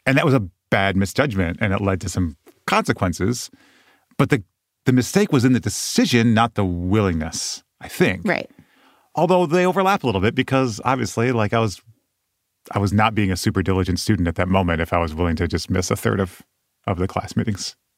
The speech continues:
Speaker 2: Right. Matt, it is time for the thirty-second recaps. Do you wanna count me in?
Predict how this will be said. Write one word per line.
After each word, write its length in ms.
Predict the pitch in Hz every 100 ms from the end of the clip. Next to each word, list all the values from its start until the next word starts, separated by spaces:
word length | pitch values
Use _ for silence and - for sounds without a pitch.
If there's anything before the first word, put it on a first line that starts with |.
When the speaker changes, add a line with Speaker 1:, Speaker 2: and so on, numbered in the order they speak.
| _ _ _ _ -
Speaker 2:
Right. 260 | 180 - - _ _ _ _ _ _ _ _ _ _ -
Matt, 280 | 262 370 -
it 140 | 277
is 120 | 302 302
time 260 | 311 302
for 160 | 302 285
the 140 | 285
thirty-second 520 | 277 277 262 269 247 -
recaps. 960 | 254 381 254 208 220 - - - - _
Do 80 | -
you 40 |
wanna 180 | 254 254
count 240 | 247 269 -
me 160 | 254
in? 200 | 254 269